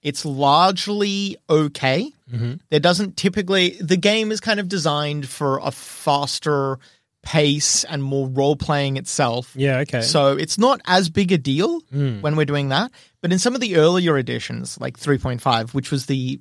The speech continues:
Speaker 1: edition of Dungeons and Dragons that I first learnt,
Speaker 2: Right.
Speaker 1: and it's my favorite edition for
Speaker 2: Sure.
Speaker 1: a lot of different, very silly reasons. But,
Speaker 2: <laughs>
Speaker 1: but with three point five edition,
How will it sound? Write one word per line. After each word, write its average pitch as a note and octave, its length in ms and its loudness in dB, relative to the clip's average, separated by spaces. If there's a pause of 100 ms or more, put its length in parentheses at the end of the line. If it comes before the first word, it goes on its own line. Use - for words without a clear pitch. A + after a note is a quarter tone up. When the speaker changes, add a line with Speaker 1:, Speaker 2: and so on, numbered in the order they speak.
Speaker 1:
edition C#3 360 -2
of B2 80 -6
Dungeons C3 300 -2
and B2 80 -6
Dragons A#2+ 380 -4
that A#2+ 120 -4
I A#2 80 0
first B2+ 340 -4
learnt, G3 320 2 (140)
Speaker 2:
Right. B2 220 -4
Speaker 1:
and B3 100 -4
it's C#4+ 160 0
my D4 100 4
favorite C#3 320 2
edition A2+ 400 -10
for C#3 160 -4
Speaker 2:
Sure. B2 240 0
Speaker 1:
a C#3+ 60 0
lot C3+ 160 2
of B2 80 -4
different, B2+ 320 -6
very A#2 220 -4
silly A2+ 300 -6
reasons. A2+ 560 -2
But, C#3+ 280 4 (160)
Speaker 2:
<laughs> - 120 -16
Speaker 1:
but E3 160 2
with F#3+ 160 2
three F3+ 200 0
point D#3 200 -2
five F3+ 220 2
edition, A#2+ 420 -4